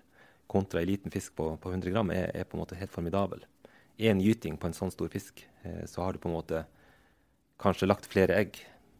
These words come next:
enn det en så liten horøye på, på noen centimeter klarer å gjøre på ti år, kanskje.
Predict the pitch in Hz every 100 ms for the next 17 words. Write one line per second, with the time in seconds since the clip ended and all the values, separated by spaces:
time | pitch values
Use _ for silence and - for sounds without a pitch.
0 | - - 90 87 92 87 90 107 92 82
1 | 80 82 87 95 92 92 78 - 80 78
2 | - 82 80 87 - - - - 82 85
3 | 87 - 78 76 - _ _ _ _ _
4 | _ _ _ _ _ _ _ _ _ _
5 | - - _ _ _ _ - 104 110 120
6 | - -